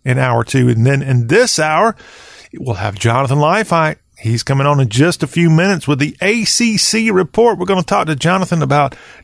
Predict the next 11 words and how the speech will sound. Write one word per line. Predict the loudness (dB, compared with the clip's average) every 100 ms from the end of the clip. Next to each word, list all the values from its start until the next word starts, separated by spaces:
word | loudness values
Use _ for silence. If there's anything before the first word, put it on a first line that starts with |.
| -4
Dabo | 0 0 2 2
Swinney's | 2 0 0 2 2 2 2
new | 0 0
contract | -2 2 2 0 0 0 0
with | -2 0
the | -2 -2
Clemson | 0 2 2 0 -2 0 2 4
University | 4 2 -2 -2 0 0 0 0 0
Tigers. | -2 0 2 2 0 -2 -10 -20 -20 -14 -4
Dabo | 0 0 2 4 4 4 2
is | 0